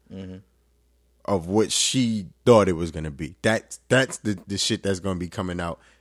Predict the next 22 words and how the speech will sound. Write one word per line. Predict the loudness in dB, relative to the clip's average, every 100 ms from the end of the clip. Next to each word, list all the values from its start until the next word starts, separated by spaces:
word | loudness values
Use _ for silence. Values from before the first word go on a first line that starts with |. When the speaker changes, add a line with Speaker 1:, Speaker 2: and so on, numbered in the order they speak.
| -14
Speaker 2:
And | -12 -8
that's | -6 -6 -8
what | -4 -4 -4 _ _ _ _ _ _ _ _
she | -10 -4 0 2
wants | 2 -2 -4 -8
to | -8 -8 -12 _ _ _
have | -4 -2 -2 -6 -8
as | -8 -6 -8 -12 -16 _ _ _ _ _ _ _ _ _ -10
her | 2 4 4
album. | 0 -2 -6 -20 _
Speaker 1:
Mm-hmm. | -14 -12 -14 _ _ _ _ _ _ _ _ _ _ _ _
Speaker 2:
So | -10 4 6 8 6 2 -8 _ -4
last | 8 10 10 8
week | 0 -2 -4 _
when | -4
I | 0 2
said | 4 6 6 4 0 _ _ _ _ _ _ _ _ -10
the | -2
Nas | 4 8 8 6
shit | 2 -2 -4 _ _ _ _ _
felt | 2 2 2
like | -2 -8 -8